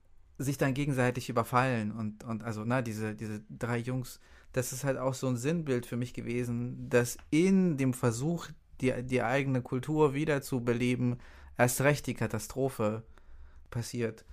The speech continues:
In gewisser Weise, aber wirklich nur in gewisser Weise, habe ich da auch eine Parallele zu, zur, zur jüdischen, zum jüdischen Leben, ähm, gespürt.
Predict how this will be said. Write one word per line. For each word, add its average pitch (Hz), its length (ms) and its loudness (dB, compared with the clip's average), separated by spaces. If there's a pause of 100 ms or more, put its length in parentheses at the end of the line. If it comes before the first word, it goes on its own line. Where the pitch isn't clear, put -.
(120)
In 143 120 4
gewisser 147 440 6
Weise, 143 320 4
aber 131 280 6
wirklich - 540 -2
nur 147 240 6
in 135 80 6
gewisser 127 360 4
Weise, 120 500 2 (100)
habe 127 180 -4
ich 123 60 -8
da 127 120 0
auch 123 80 -2
eine 127 160 -2
Parallele 123 720 -2 (540)
zu, 120 340 -8 (240)
zur, 120 680 -2
zur - 180 -6
jüdischen, 117 720 -2
zum 117 180 -8
jüdischen 131 360 -6
Leben, 110 400 -6 (600)
ähm, 117 440 -4
gespürt. 110 580 -10